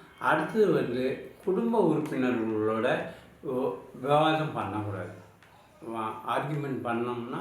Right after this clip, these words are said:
அது வந்து இவங்களுக்கு சரிப்படாது. நண்டு ஊர்ந்து ஊர்ந்து போகும்.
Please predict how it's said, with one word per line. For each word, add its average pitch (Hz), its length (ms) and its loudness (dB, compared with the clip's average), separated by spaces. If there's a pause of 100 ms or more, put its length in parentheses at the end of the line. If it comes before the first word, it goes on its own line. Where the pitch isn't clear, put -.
(480)
அது 110 240 -8
வந்து 117 360 -2 (680)
இவங்களுக்கு 120 560 -2 (100)
சரிப்படாது. 101 600 -4 (760)
நண்டு 156 360 2
ஊர்ந்து 143 440 2
ஊர்ந்து 151 280 2
போகும். - 540 -4